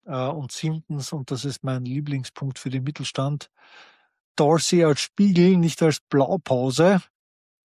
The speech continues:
Kein Mittelständler wird Block werden, aber jeder Mittelständler sollte sich fragen,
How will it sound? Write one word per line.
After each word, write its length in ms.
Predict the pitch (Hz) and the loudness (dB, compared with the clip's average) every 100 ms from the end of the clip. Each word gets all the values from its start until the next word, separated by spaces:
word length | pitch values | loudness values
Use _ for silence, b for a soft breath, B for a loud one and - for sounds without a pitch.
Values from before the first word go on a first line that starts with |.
| _ _ | _ _
Kein 420 | - 151 165 170 165 | -4 0 0 0 0
Mittelständler 760 | 165 170 - 151 147 156 143 | 0 -2 -2 0 0 0 0
wird 300 | 139 147 - - - | 0 -2 -2 -14 -4
Block 280 | 131 - | -2 -2
werden, 500 | 139 139 151 190 175 - _ _ _ - | 0 0 2 2 0 -4 _ _ _ -4
aber 300 | 147 143 160 | 2 4 4
jeder 300 | 151 165 175 | 4 4 4
Mittelständler 800 | 151 160 147 - 139 135 160 156 | 2 -2 -2 0 0 0 0 0
sollte 320 | - 143 151 | 0 -2 -2
sich 180 | 143 - | -6 -6
fragen, 560 | 127 131 147 165 165 | 0 0 2 2 0